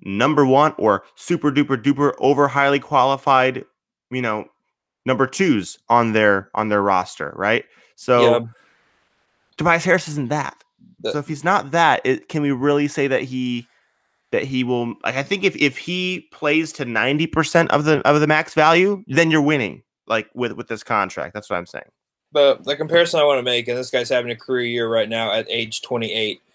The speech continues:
Speaker 2: uh, Paul George. Um, he's not as g-, good a defender as Paul George and probably won't be.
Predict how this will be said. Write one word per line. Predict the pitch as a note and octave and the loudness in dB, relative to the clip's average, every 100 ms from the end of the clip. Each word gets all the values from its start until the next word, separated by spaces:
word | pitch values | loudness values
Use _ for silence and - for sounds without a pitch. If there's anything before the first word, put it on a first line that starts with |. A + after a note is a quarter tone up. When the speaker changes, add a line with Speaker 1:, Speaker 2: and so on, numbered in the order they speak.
| _ _ _ | _ _ _
Speaker 2:
uh, | B2+ B2 | 2 2
Paul | A#2 D#3+ D#3 C3+ | 4 6 6 4
George. | A#2+ B2 G#2 - - - - | 4 2 2 -2 -10 -16 -6
Um, | B2+ B2 A2+ - | 0 0 0 -6
he's | C#3 D#3+ | -8 -2
not | G3+ G3 | 4 4
as | F3 - | 4 0
g-, | C3 B2+ | -14 -2
good | C#3+ | 0
a | C#3 | 0
defender | B2 B2 B2+ A2+ | -2 -6 -6 -6
as | A2+ | -4
Paul | B2+ A2+ | -4 -2
George | A#2+ A#2+ A#2 | -2 -4 -4
and | A2 | -2
probably | D3 C#3 A#2 | 2 2 0
won't | A2+ A#2 A2+ A2 | -2 -4 -4 -6
be. | A2 | -8